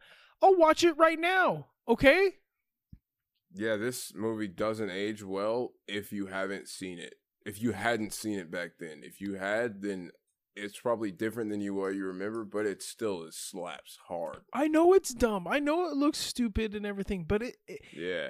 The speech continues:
Speaker 1: it still hits, okay? I
Speaker 2: Still
Speaker 1: feel like
Speaker 2: hits,
Speaker 1: a kid.
Speaker 2: man.
Speaker 1: I, I loved it. Uh, so how about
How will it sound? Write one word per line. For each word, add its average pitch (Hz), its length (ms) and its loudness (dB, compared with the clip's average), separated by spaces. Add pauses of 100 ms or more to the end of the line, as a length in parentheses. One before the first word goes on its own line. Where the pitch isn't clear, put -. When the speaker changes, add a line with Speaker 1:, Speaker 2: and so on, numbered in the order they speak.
Speaker 1:
it 302 180 0
still 311 380 0
hits, 240 460 -2
okay? 202 520 -2
I 180 140 -4
Speaker 2:
Still 180 160 -6
Speaker 1:
feel 220 80 -2
like 220 140 -2
Speaker 2:
hits, 208 140 -4
Speaker 1:
a - 100 -18
kid. 208 220 0
Speaker 2:
man. 170 340 -10
Speaker 1:
I, 170 100 -6
I - 20 -4
loved 180 480 -4
it. 202 180 0 (580)
Uh, 151 440 -8
so 175 580 -4 (140)
how 214 140 -6
about 254 280 -2